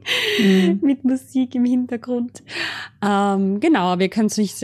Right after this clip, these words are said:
Speaker 2: uns ja sehr gern Feedback geben und, äh, ja, und auch rückmelden. Gibt's irgendwas, was euch, ähm,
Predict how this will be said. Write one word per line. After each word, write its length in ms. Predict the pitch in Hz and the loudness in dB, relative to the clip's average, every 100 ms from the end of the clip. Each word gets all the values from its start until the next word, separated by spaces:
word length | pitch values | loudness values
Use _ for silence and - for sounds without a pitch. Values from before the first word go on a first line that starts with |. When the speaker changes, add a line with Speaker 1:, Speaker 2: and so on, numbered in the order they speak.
| - | -4
Speaker 2:
uns 160 | 208 | -2
ja 100 | 208 | 0
sehr 220 | 202 208 196 | 0 0 0
gern 160 | 202 | -2
Feedback 460 | 196 226 - 196 - | -2 -4 -4 -6 -4
geben 300 | 196 180 185 | -2 0 -2
und, 580 | - 170 165 160 165 - - | -2 -2 0 0 -4 -10 -8
äh, 280 | 160 160 165 175 _ - | -6 -6 -8 -12 _ -10
ja, 280 | - 202 381 | -2 0 0
und 200 | - 202 | 0 0
auch 280 | 175 190 - - _ _ _ _ - | 0 -2 -6 -20 _ _ _ _ 0
rückmelden. 880 | 180 226 240 226 214 214 220 220 220 - - - _ _ - _ _ _ _ _ _ - - _ _ - | 0 2 2 2 2 0 0 0 -2 -12 -20 -20 _ _ -20 _ _ _ _ _ _ -20 -20 _ _ -2
Gibt's 280 | 214 - - | -2 -2 -4
irgendwas, 760 | - 226 233 202 202 202 - - | 0 2 2 0 0 -2 -8 -6
was 420 | 185 185 - - | -2 -2 -4 -6
euch, 540 | 170 165 160 - - - | -4 -2 -4 -6 -10 -10
ähm, 540 | 165 156 151 147 151 | -8 -6 -6 -6 -10